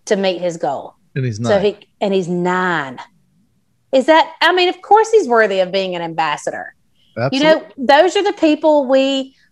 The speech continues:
Speaker 1: want to help, that we want to cheer for. Does it make our brand grow slower? I don't know. I don't care. You know, it just works with our culture as a company.
Speaker 2: Yeah. Well, I love the culture of your company,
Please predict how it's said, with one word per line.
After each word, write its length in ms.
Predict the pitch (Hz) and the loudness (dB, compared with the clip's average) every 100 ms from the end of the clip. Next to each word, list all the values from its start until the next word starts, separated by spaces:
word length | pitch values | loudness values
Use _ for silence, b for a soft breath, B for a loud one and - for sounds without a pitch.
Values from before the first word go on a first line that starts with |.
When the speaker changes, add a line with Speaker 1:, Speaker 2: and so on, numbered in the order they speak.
| - | -4
Speaker 1:
want 320 | 226 269 262 | 0 0 0
to 120 | 233 | -4
help, 560 | - 233 233 370 - - _ _ | 0 4 4 4 -2 -12 _ _
that 240 | 220 233 247 | 0 0 2
we 100 | 262 | 0
want 240 | 254 180 | -2 -4
to 100 | 214 | -10
cheer 380 | - - 302 320 | -6 -2 0 0
for. 560 | - 320 330 349 370 - _ _ _ - | 2 4 4 4 0 -6 _ _ _ 0
Does 180 | 254 262 | 2 2
it 120 | 240 | 0
make 220 | 269 269 | 0 2
our 140 | 277 254 | 2 0
brand 500 | 240 262 277 269 214 - | 0 0 0 -4 -10 -12
grow 360 | 196 226 233 269 | -2 4 4 4
slower? 680 | - - 233 233 294 339 311 | -2 -2 2 4 4 2 4
I 160 | 185 220 | 4 4
don't 220 | 415 240 | 2 -2
know. 360 | 180 175 220 285 | 0 2 2 2
I 80 | 277 | 2
don't 200 | 359 285 | 0 -4
care. 560 | 285 339 453 311 - - b b b | -2 0 0 -2 -4 -14 b b b
You 100 | 262 | -2
know, 200 | 285 311 | 2 2
it 160 | 285 262 | 2 -4
just 240 | 294 277 | -6 -8
works 580 | 233 254 285 277 - - | -2 2 2 0 -8 -4
with 300 | 233 233 220 - | 0 0 -2 0
our 160 | 220 | 0
culture 520 | 220 214 214 214 202 185 | 0 -2 -2 0 -2 0
as 200 | 180 170 | -2 -6
a 60 | |
company. 520 | - 160 147 - - _ _ _ | -6 -6 -6 -14 -16 _ _ _
Speaker 2:
Yeah. 140 | 95 92 - _ _ _ _ _ _ _ _ _ _ _ _ _ | -14 -14 -18 _ _ _ _ _ _ _ _ _ _ _ _ _
Well, 140 | 147 170 | -2 0
I 100 | 190 | 0
love 300 | 185 170 127 | 0 -2 -4
the 100 | 135 | -6
culture 340 | 147 135 131 | -4 -6 -6
of 100 | 123 | -6
your 200 | 117 113 | -6 -8
company, 500 | - 104 87 98 98 | -8 -10 -10 -20 -20